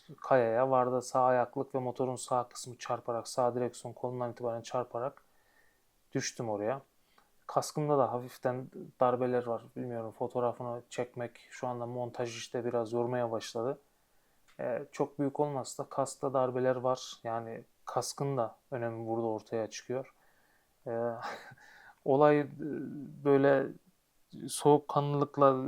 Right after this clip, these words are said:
yapım da soğukkanlıdır. Olayı yaşadım, böyle kalktım, elime falan baktım.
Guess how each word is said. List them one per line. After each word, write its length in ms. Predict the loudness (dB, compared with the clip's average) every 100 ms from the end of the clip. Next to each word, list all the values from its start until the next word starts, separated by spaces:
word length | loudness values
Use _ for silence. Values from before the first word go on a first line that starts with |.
| -2 2
yapım 320 | 2 2 0
da 60 |
soğukkanlıdır. 800 | 2 4 4 4 -2 -2 -6 -6 0
Olayı 320 | 4 6 4
yaşadım, 540 | 2 2 0 0 -2 0
böyle 240 | 0 2
kalktım, 440 | 4 4 4 -2
elime 260 | 0 2 0
falan 360 | 2 2 2 0
baktım. 420 | -4 _ -10